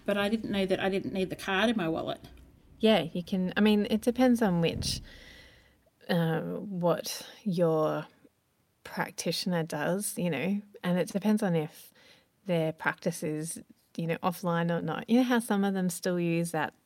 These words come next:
Speaker 2: clicker
Speaker 1: Yep.
Speaker 2: switch, switch thing?
Speaker 1: Yep.
Speaker 2: So,
Speaker 1: Very few, though.
Speaker 2: um, yes, very, very few.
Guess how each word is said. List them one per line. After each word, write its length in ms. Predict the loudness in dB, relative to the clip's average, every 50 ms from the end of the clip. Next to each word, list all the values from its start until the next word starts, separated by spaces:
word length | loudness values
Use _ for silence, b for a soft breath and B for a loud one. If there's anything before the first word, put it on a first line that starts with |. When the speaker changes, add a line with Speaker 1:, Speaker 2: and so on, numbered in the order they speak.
| -20 -18 -10
Speaker 2:
clicker 520 | -6 -6 -6 -4 -2 -2 0 0 -2 -4 -6 -6 -4
Speaker 1:
Yep. 200 | 0 0 0 0
Speaker 2:
switch, 340 | -2 -6 -8 -8 -8 -10 -10
switch 460 | -6 -4 -4 -4 -4 -6 -8 -10 -10
thing? 440 | -10 -6 -4 -2 0 0 -2 -4 -6 -4
Speaker 1:
Yep. 200 | -2 0 0 0
Speaker 2:
So, 380 | 0 0 0 2 4 4 4 4
Speaker 1:
Very 240 | 4 4 4 2 2
few, 260 | 0 -2 0 0 0
though. 120 | 0 0 0
Speaker 2:
um, 340 | 0 2 2 0 0 -4 -8 -12 _ _ _ _ _ _ _ -4
yes, 360 | 0 2 2 2 0 -2 -8
very, 500 | -4 -2 0 0 0 0 -2 -2 -4 -4
very 380 | -6 -6 -6 -6 -6 -6 -6 -8
few. 440 | -10 -12 -12 -10 -10 -10 -10 -12